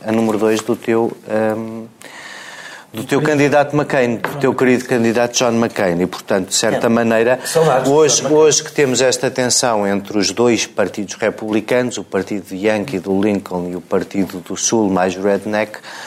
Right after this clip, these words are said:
Speaker 1: eh, o John McCain foi o primeiro a dar espaço ao populismo no Partido Republicano. A Sarah Palin era uma antecipação do Trump que devíamos ter previsto. E já agora, lá vem uma coisa. Eh, eh,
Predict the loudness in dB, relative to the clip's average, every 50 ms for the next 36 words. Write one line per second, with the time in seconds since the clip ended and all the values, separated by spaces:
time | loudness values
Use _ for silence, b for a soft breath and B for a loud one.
0 | B B B B B -6 -2 0 0 2 2 2 2 2 0 0 0 0 0 0
1 | 0 0 -2 -4 -4 -4 -2 -2 0 -2 -2 -6 -6 -2 -2 0 0 0 -2 -2
2 | 0 0 0 0 0 0 0 0 0 0 0 -2 -2 -4 -6 -4 -4 -2 -2 -2
3 | -4 -4 -2 -4 -4 -4 -4 -8 -8 -8 -4 -2 0 0 0 -2 -6 -8 -8 -8
4 | -6 -6 -6 -6 -8 -10 -8 -8 -6 -6 -6 -8 -10 -8 -6 -6 -6 -2 0 0
5 | 0 2 2 0 0 0 0 0 0 0 0 0 0 0 0 0 0 -2 -2 -2
6 | 0 0 0 2 2 2 0 0 B B B B B B B -8 -4 -2 0 0
7 | 0 0 -2 -2 -2 -2 -2 -2 -2 -2 -2 -2 0 -2 -2 -2 0 0 0 0
8 | -2 -4 -8 -8 -2 2 2 2 2 2 0 0 0 0 0 0 -2 -4 -2 0
9 | 2 2 2 0 -2 -6 -4 -2 0 0 0 0 -2 -4 -8 -10 -12 -12 -14 -20
10 | -20 -18 B B B B B B B B B -4 -2 0 0 0 0 -2 -4 -6
11 | -12 -18 -18 -18 -18 B B B B B B B B B B -2 0 2 2 2
12 | 2 2 2 2 2 4 2 2 2 2 2 0